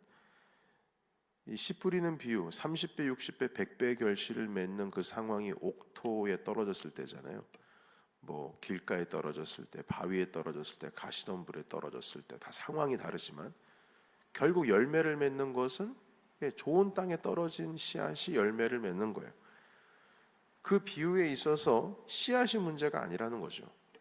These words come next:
뿌리는 자의 문제도 아니에요. 농부가 잘못 뿌려서도 아니고 씨앗이 건강하지 못해서도 아니다.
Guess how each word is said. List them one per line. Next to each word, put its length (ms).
뿌리는 400
자의 220
문제도 440
아니에요. 420
농부가 1080
잘못 360
뿌려서도 420
아니고 460
씨앗이 800
건강하지 640
못해서도 600
아니다. 500